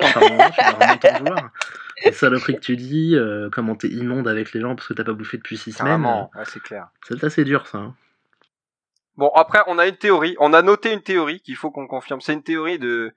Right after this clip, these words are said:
Speaker 3: de, de, de, de, de Pepper et, et de Grigny. C'est que on diffuse,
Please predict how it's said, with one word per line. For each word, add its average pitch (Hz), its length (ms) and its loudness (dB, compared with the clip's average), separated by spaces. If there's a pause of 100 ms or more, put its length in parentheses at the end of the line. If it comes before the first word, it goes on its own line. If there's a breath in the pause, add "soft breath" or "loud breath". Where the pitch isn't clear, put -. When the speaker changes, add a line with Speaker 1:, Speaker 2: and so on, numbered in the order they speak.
(260)
Speaker 3:
de, 123 160 -4
de, 120 240 -6
de, 117 200 -10
de, 113 220 -14
de 117 140 -16
Pepper 147 520 -2
et, 131 60 -6
et 131 40 -6
de 123 60 -14
Grigny. 131 460 -12 (320)
C'est 147 200 -6
que 156 240 -2 (120)
on 151 180 -4
diffuse, 170 640 -8